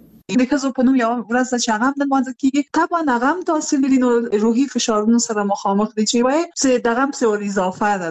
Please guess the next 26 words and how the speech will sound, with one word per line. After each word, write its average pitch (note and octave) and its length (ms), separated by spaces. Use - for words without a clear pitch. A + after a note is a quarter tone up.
دغه E3 240
ورځ E3+ 220
پسې - 200
چې A3 140
نه G#3+ 120
نمانځل A3+ 480
یي C#4 140
او G#3 60
یا G#3 180
نه A3 160
خبرېدل G#3 480
یا G#3+ 160
هغه F3+ 320
خپل A3 280
حقوق A#3 320
یې G3+ 160
نه G#3+ 40
ترلاسه F#3 500
کول، A3 320
چې A3 60
دغه A#3+ 180
هم A3+ 220
خپل A3 280
منفي F#3+ 400
تاثیرونه G3 600
لري. E3+ 260